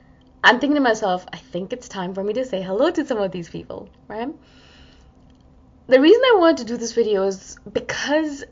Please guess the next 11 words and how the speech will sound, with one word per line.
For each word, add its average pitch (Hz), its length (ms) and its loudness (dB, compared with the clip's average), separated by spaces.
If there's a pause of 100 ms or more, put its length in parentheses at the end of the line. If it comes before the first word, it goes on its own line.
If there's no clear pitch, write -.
(640)
it's 262 160 -6
very 403 280 -2
easy 247 560 -6
for 190 240 -8
us, 175 400 -8 (240)
for 220 140 0
me, 220 380 -4 (100)
for - 180 -2
all 233 140 8
of 185 140 0
us, - 300 -14